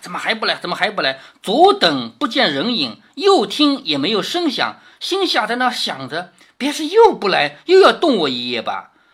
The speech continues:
正在想着，忽然间黑黢黢的来了一个人。好，有一个人来了，黑黢黢的，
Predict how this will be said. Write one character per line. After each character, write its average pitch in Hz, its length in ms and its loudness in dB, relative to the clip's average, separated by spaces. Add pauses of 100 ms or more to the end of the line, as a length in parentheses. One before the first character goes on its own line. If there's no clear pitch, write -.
(100)
正 359 220 2
在 302 120 4
想 196 320 2
着， 208 200 0 (160)
忽 359 140 0
然 330 120 6
间 294 160 2
黑 370 260 2
黢 370 200 -6
黢 320 200 -8
的 247 120 -4
来 165 180 -2
了 226 80 -4
一 233 140 -6
个 214 80 -4
人。 143 420 -4 (260)
好， - 340 -4 (160)
有 180 120 -2
一 247 100 2
个 330 120 2
人 285 100 6
来 220 160 4
了， 170 160 -4 (160)
黑 370 340 0
黢 330 220 -4
黢 302 180 -8
的， 165 200 -4